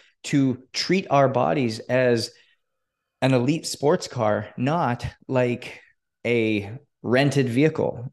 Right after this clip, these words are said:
And so many of us are treating them like a rented vehicle, but really the passenger that we're carrying is the Holy Spirit at the end of the day. So we better be able to change our habits, behaviors, and lifestyle.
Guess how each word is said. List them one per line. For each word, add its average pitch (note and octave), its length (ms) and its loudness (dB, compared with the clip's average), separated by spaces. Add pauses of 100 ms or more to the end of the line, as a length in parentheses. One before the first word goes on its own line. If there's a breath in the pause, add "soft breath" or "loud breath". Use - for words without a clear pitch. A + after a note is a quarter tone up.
(100)
And A#2+ 100 -2
so D3+ 180 4
many D#3 240 2
of C3+ 100 0
us A2+ 180 0
are A2+ 80 0
treating C#3+ 300 0
them A#2+ 120 2
like G#2+ 160 -4
a A2+ 60 -4
rented A2+ 320 -2
vehicle, C3+ 380 -2
but G#2+ 240 -2 (140)
really D#3 260 2
the B2 80 2
passenger C3+ 460 -2
that A2 120 0
we're G#2 100 -2
carrying D3 380 -2
is G2 300 -4 (680 soft breath)
the G#2 60 -2
Holy C#3+ 220 2
Spirit D3+ 340 2
at G2 80 0
the A2 100 2
end A#2+ 100 4
of G#2+ 240 -4
the G2+ 60 -4
day. F2+ 320 2
So B2 280 0
we A2+ 200 -2
better D#3 320 0
be C#3 140 0
able A#2+ 160 0
to G#2+ 80 -8
change C#3 280 -6
our A#2+ 80 0
habits, A#2+ 300 -2
behaviors, A2 360 -2
and F#2+ 80 -6
lifestyle. F#2 580 -2